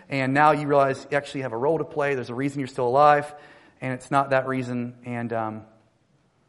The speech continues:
you think about, how do you do that? So let me give you a couple tips that's been helpful for me. I think the first thing I would tell you to do is to, you gotta love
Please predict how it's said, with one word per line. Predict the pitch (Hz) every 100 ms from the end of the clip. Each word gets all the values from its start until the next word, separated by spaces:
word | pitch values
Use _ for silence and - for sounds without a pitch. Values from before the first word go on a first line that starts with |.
| -
you | 135
think | 139 135
about, | 127 127
how | 127
do |
you | 123
do | 117
that? | 110 104
So | - 139
let | 160
me |
give | 160 151
you |
a | 143
couple | - - 147
tips | - 120 - - _ _ _ _
that's | 135
been | - 131
helpful | 127 - 127
for | -
me. | 120 113 110
I |
think | 127 160
the | 110
first | - -
thing | - 143
I |
would | 131
tell | 135 127
you |
to | 123
do | 127
is | 123
to, | - 131 127
you |
gotta | 131 143 123
love | 120 120 127 135